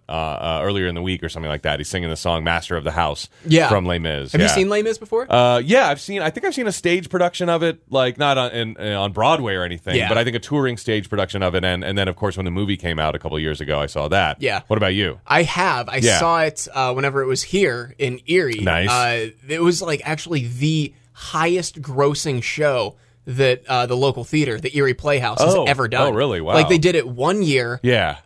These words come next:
Speaker 2: Um, I wanna say, like, twenty twelve
Speaker 1: Yeah.
Speaker 2: or something. And it was so successful, they brought it back, like,
Speaker 1: Wow.
Speaker 2: the entire
Speaker 1: People love
Speaker 2: original
Speaker 1: it, yeah.
Speaker 2: cast, like, two or three years later.
Speaker 1: Yeah.
Speaker 2: And it made them even more money.
Speaker 1: Jeez.
Speaker 2: And it was, it was really well done.
Speaker 1: Yeah, yeah.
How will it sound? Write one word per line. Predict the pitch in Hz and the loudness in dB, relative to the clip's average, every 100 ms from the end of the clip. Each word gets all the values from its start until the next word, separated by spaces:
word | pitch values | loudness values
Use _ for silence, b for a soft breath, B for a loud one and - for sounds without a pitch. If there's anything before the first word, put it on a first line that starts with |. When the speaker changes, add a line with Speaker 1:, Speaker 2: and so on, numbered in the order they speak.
| - | -4
Speaker 2:
Um, | 120 120 120 | -2 0 -2
I | 117 | -4
wanna | 123 127 | -4 -4
say, | 131 123 | -4 -6
like, | 113 | -8
twenty | - 127 123 | -12 -10 -8
twelve | - - 123 123 160 117 | -10 -6 -4 -2 0 2
Speaker 1:
Yeah. | 113 87 | 4 4
Speaker 2:
or | 180 | 0
something. | 160 180 170 196 202 - b | -2 -4 -2 -2 -2 -8 b
And | 151 | 2
it | 175 | 2
was | 143 | 0
so | - 180 185 | 0 2 2
successful, | - - - 196 - 151 | 0 -2 0 0 0 0
they | 135 135 | 2 2
brought | 147 160 151 | 2 2 2
it | 123 | 0
back, | - 175 147 131 - | 0 2 0 -4 0
like, | 156 | 2
Speaker 1:
Wow. | 92 147 | 4 4
Speaker 2:
the | 147 - | 0 -2
entire | 151 135 _ - 156 165 | -4 -6 _ -2 4 6
Speaker 1:
People | 165 | 6
love | 165 | 6
Speaker 2:
original | 180 139 | 6 2
Speaker 1:
it, | - | 0
yeah. | 165 208 151 | 2 2 2
Speaker 2:
cast, | - - b b | -2 -6 b b
like, | 165 156 - | 0 0 -2
two | - 208 | -2 4
or | 190 | 4
three | 165 180 | 4 0
years | 156 143 127 | 2 0 0
later. | 147 214 190 139 | 2 2 2 2
Speaker 1:
Yeah. | 123 104 80 | 4 4 4
Speaker 2:
And | 185 | 2
it | 185 | 4
made | 190 | 4
them | 190 | 4
even | 214 220 196 | 2 2 2
more | 180 277 | 2 2
money. | 277 110 107 - | 2 0 -6 -4
Speaker 1:
Jeez. | 110 101 87 175 | 0 0 2 2
Speaker 2:
And | 240 | 2
it | |
was, | 262 175 - | 2 -2 -4
it | 220 | -4
was | 226 | -4
really | 156 160 254 302 156 | -4 -4 -2 0 0
well | 131 175 | 0 -2
done. | 131 143 247 120 | -2 -2 -2 0
Speaker 1:
Yeah, | 123 110 | 2 2
yeah. | 95 101 80 | 2 0 0